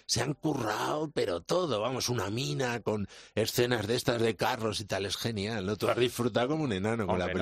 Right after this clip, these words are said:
Speaker 1: película,
Speaker 2: no lo
Speaker 1: ¿no?
Speaker 2: sabía. En primer lugar, mm, pa-, eh, se lo dije ya en su momento, pero me siento muy afortunado por, por a-, poder haber participado en esta historia, porque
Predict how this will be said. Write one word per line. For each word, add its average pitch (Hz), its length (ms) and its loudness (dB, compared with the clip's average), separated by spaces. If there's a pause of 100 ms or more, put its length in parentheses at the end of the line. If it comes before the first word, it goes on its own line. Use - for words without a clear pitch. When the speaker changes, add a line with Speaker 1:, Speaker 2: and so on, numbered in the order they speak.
(120)
Speaker 1:
película, 110 180 2
Speaker 2:
no 120 80 2
lo 117 60 2
Speaker 1:
¿no? - 20 -2
Speaker 2:
sabía. 110 340 0
En 127 100 -2
primer 127 260 0
lugar, 143 260 0 (340)
mm, 80 320 -8
pa-, 90 220 -2
eh, 95 180 -6
se - 160 -6
lo 87 140 -6
dije 95 260 -4
ya 95 120 -4
en 92 80 -6
su 92 120 -6
momento, 92 400 -4 (300)
pero 90 220 0
me 92 200 -2
siento 107 240 -2
muy 113 140 2
afortunado 98 580 -2
por, 92 300 -4 (220)
por 95 140 0
a-, 87 160 -4 (140)
poder 95 420 -4 (280)
haber 101 220 0
participado 95 580 -2
en 92 80 -4
esta - 180 -6
historia, 90 320 -4
porque 82 420 -8